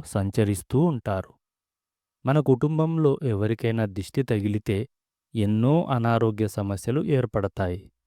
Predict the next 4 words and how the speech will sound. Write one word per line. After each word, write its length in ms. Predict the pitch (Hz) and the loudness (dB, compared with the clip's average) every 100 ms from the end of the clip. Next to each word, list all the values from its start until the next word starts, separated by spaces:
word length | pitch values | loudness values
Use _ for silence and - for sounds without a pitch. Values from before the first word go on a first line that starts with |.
| _ _ _ _ | _ _ _ _
తరచూ 340 | 113 104 104 113 | 2 2 2 0
తలనొప్పి 580 | - 104 101 107 - 110 | 0 0 0 0 0 0
రావడం, 480 | 101 98 98 101 117 - _ _ _ _ _ - | 2 2 2 0 -2 -6 _ _ _ _ _ -4
ఒంట్లో 400 | 110 117 135 | -2 -2 2